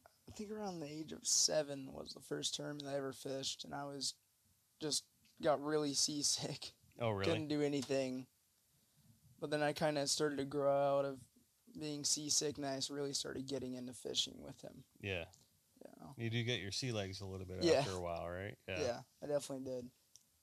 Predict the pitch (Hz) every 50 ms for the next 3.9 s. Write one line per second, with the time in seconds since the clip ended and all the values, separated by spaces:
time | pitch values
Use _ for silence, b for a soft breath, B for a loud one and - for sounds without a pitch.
0 | _ _ _ _ - 165 170 175 170 160 - - 165 156 151 143 139 135 - -
1 | - 160 156 143 143 147 147 139 139 131 127 135 - - - _ b b b b
2 | b b b b - 151 151 156 156 160 151 139 127 - - 143 139 135 131 127
3 | 123 117 117 117 117 - - - 135 131 135 123 113 95 - - -